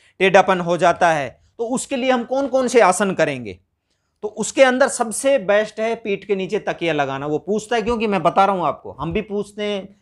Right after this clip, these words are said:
पीटीआई जो आते हैं वो बाहर से वो भी पूछते हैं। और धनुरासन नियमित रूप से करें, भुजंगासन में हम रुकें, और ये नियमित रूप से हम करें। फिर आएगा उसके बाद लॉर्डियोसिस, जो हमारे कुबड़ होता है आगे की तरफ, उसके लिए हमें क्या उपाय करने, कौन कौन से आसन करने।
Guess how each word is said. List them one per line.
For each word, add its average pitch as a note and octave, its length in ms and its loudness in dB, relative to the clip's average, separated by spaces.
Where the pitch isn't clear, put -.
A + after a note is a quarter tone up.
पीटीआई E3+ 320 0
जो E3+ 180 0
आते D#3 260 0
हैं F3 80 -4
वो D#3+ 100 -2
बाहर D3 280 2
से F3 100 -6
वो F3+ 120 0
भी F#3 100 -4
पूछते D#3+ 360 -6
हैं। A#2 140 -10
और G3+ 420 2
धनुरासन F#3+ 560 0
नियमित F#3+ 400 0
रूप F#3 140 4
से F#3+ 160 -2
करें, E3+ 320 2
भुजंगासन F#3 680 0
में F#3 180 0
हम F3 360 -2
रुकें, F#3 500 0
और E3+ 100 -4
ये A#3 380 2
नियमित A#3+ 460 2
रूप G3 160 2
से - 160 -6
हम C#3+ 160 -4
करें। C3 300 -6
फिर A3+ 180 2
आएगा G3+ 340 6
उसके G#3+ 300 0
बाद G3+ 320 4
लॉर्डियोसिस, G3 800 4
जो F3+ 120 -6
हमारे F3 260 -2
कुबड़ F#3 360 2
होता D#3+ 280 2
है F3 80 6
आगे E3 320 2
की D#3+ 120 -4
तरफ, D#3+ 280 0
उसके D#3+ 260 -12
लिए E3+ 180 -6
हमें D#3+ 320 -6
क्या E3+ 140 -2
उपाय D#3+ 320 2
करने, D#3 360 -2
कौन D#3+ 240 -6
कौन D#3 200 -6
से E3+ 120 -6
आसन D3+ 340 -2
करने। D3+ 440 -2